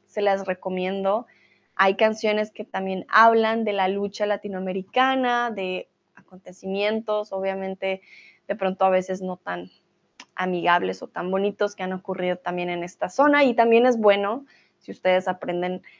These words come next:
el español de alguno de estos países, de que conozcan un poco la historia. Eso también les ayuda a entender, am, un poco también de lo que la gente ha vivido, ¿no? Y ha tenido que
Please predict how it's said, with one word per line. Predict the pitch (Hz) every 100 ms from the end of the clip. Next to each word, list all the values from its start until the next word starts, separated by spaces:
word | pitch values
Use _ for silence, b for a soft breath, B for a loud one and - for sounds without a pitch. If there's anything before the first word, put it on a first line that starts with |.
| b -
el | 185
español | 185 - 185 185 180 185 -
de | 185
alguno | 185 196 196
de | 196
estos | 190 196 190
países, | 190 190 233 226 220
de | 220 226
que | 226 226 -
conozcan | 240 254 254 254
un | 240 233
poco | 226 226
la | 220
historia. | 202 - 185 190 190 -
Eso | 185 185
también | 180 180 175
les | 185 180
ayuda | 170 175
a |
entender, | 180 170 175 175 170 b b b b b -
am, | 180 180 175 175 - _
un | 185
poco | 190 185 185 175 - _ _ _ _ _
también | 190 190 180 175
de | 175
lo | 170 175
que | 175
la | 180
gente | - 180 185 180 - -
ha | 185
vivido, | 185 180 185 180 170
¿no? | 185 320 - _ _
Y | 175
ha | 170
tenido | 165 175 170 165 170
que | 175 -